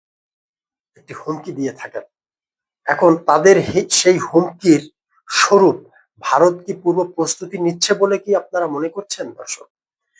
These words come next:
এমনটি যদি হয়ে থাকে, তাহলে কি অবাক হওয়ার মতন খুব বেশি কিছু হবে? অনেকেই কিন্তু মনে করছেন ভারত সীমান্তে তার নজরদারি এবং সক্ষমতা যেভাবে বৃদ্ধি করছে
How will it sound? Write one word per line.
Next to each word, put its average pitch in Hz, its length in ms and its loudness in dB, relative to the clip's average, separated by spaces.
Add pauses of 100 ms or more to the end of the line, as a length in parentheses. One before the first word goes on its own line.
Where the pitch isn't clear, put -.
(160)
এমনটি 254 400 4
যদি 214 260 2
হয়ে 196 320 4
থাকে, - 280 -6 (960)
তাহলে 165 180 -6
কি - 220 -16
অবাক 151 280 2
হওয়ার 170 200 -4
মতন 170 320 -6
খুব 160 180 -20
বেশি 170 300 -14
কিছু - 220 -12
হবে? 131 300 -6 (800)
অনেকেই 175 380 0
কিন্তু 175 320 -4
মনে 151 260 2
করছেন 139 520 -8 (440)
ভারত 160 540 0
সীমান্তে 170 720 0 (400)
তার 131 160 -2
নজরদারি 156 640 0
এবং 151 200 -2
সক্ষমতা - 680 -4
যেভাবে 139 360 -4
বৃদ্ধি 147 440 -12
করছে - 340 -12